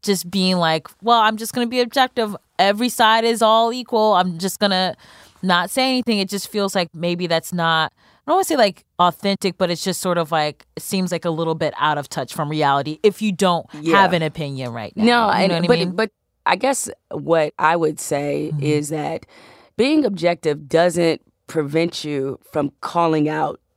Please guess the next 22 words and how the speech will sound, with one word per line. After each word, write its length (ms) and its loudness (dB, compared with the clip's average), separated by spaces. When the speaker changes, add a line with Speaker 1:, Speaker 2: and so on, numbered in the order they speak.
Speaker 2:
dumb 220 0
stuff, 500 -10
Speaker 1:
Mm-hmm. 300 -2
Speaker 2:
okay? 460 0
And 500 2
that's 300 4
my 180 2
aggravation 680 0
really 260 0
with 200 -2
media 320 2
now, 500 0
is 380 0
when 140 4
we 120 -2
lose 360 0
our 160 4
ability 540 0
to 160 -8
tell 260 0
the 100 -2
truth, 360 -2